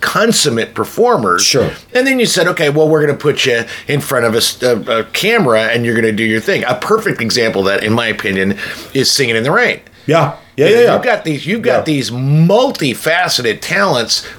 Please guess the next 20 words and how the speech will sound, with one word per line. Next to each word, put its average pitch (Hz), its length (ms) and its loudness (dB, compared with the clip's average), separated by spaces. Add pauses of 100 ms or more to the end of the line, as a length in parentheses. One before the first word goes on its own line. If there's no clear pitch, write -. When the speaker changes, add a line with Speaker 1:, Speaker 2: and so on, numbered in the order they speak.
Speaker 1:
playing, 135 640 0
also 151 420 2
acting, 107 760 -4
and 113 160 0
then, 113 160 0
you 117 100 -2
know, 95 80 0
you 104 160 2
have 107 160 -2
that 101 140 -2
whole 104 320 0 (180)
through 127 260 0
line 107 200 0
of 98 80 -2
them 101 200 0
doing 98 200 2
the 95 40 0
talkies. 165 540 -2
Speaker 2:
Mm-hmm. 113 540 0
Speaker 1:
Well, 160 340 0